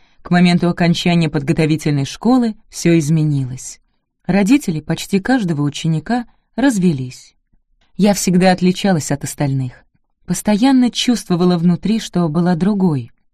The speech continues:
Не знаю почему. Я даже не могла кому-то сказать об этом, но эта мысль всегда была со мной.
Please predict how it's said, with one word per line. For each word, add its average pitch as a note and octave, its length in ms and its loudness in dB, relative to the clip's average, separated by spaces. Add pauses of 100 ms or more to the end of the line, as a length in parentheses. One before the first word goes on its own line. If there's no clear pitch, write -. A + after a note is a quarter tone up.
(180)
Не F3+ 100 2
знаю F#3 280 2
почему. C3+ 520 -8 (720)
Я F3+ 100 2
даже F3+ 240 4
не F3+ 120 6
могла F3+ 320 2
кому-то E3 340 0
сказать D#3+ 480 -2
об D3+ 160 -2
этом, B2 340 -6 (380)
но A3+ 120 2
эта B3 160 2
мысль G#3 300 2
всегда F3+ 380 -2
была C#3+ 240 -2
со C#3 180 -8
мной. C3+ 400 -4